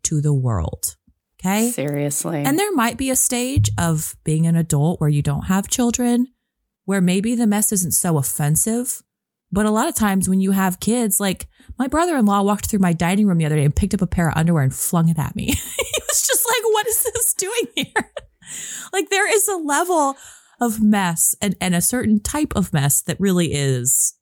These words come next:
Speaker 1: not good to walk into.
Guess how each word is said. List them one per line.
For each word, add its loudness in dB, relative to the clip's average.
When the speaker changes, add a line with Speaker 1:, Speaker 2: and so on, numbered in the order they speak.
Speaker 1:
not 0
good -2
to 2
walk 0
into. -12